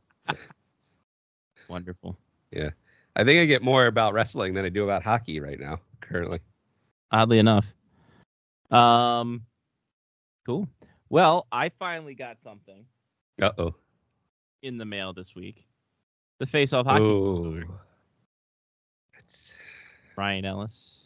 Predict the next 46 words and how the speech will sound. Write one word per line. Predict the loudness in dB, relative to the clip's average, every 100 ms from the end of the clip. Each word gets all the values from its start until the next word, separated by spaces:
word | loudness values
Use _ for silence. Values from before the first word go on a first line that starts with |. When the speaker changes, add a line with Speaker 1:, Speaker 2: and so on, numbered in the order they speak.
| _
Speaker 2:
You've | 0 2
decided | 2 2 2
to | 0
not | -2 -2 -2
take | -4 -4
it | -2
off | -2 -2
its | -10
stage. | -6 -6 -6 -12 -20 _ _ _
Speaker 1:
I | 4 6 6
have | 4 2
not | 2 2 2
yet. | -4 -2 0 0 -4 -18 -20 -20 _ _ _ _ -6
I'm | -4
sure | 0 2
I | 4
have. | 2 -2 -4
I | -10
just | -10 -8
haven't | -6 -6 -6
gotten | -8 -8
the | -10
chance | -14 -16 -14
to. | -14 -14 _ _ _ _ _ _ _ _ _ -12
Uh, | -8 -6
this | -6 -2
weekend's | 0 0 -2
been | -4
full | -4 -6
of | -6
packing | -6 -8 -10
with | -14
Jen. | -12 -12 -12 -14 _ _ -6
Speaker 2:
That | -2
Speaker 1:
The | 0
Speaker 2:
did | -2
Speaker 1:
in- | -4
Speaker 2:
turn | -2 0
out | 0 -2
decently | -4 -4 -4 -4 -4
beautiful. | -4 -4 -4 -8 -10 -12 _ _ _ _ 2
Speaker 1:
I | 4
like, | 6 6 6 2 _
for | 0 2
some | 4 2 2
reason, | -2 -2 -4 -8